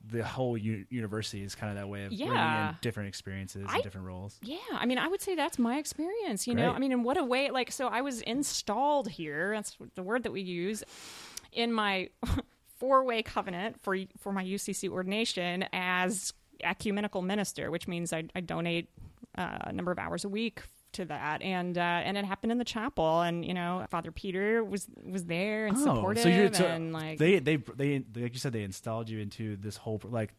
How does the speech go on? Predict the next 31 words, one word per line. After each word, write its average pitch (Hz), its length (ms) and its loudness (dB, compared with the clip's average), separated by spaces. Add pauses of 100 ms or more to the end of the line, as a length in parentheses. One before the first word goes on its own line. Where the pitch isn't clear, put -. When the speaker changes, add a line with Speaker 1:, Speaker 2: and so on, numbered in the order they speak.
Speaker 1:
Saint 147 280 2
Ed. 147 180 4
So - 80 0
you, 135 380 2
you 143 180 4
are 147 160 6
a 107 100 -2
minister 123 420 0
for 107 120 -6
Saint 107 240 -4
Ed's 113 220 -4
on 95 100 -4
campus. 120 320 -6
Speaker 2:
Yeah, 240 380 10
yeah. 214 200 8
I 185 80 6
mean, 294 160 4
I 294 40 6
mean, 320 120 8
I'm 302 120 4
kind 403 160 2
of 392 60 2
in 381 40 2
a 359 60 -2
funny 262 240 2
position 226 420 2
'cause 185 140 -2
it's 165 100 -6
like, 190 140 0
I'm 175 100 0
not, 190 260 4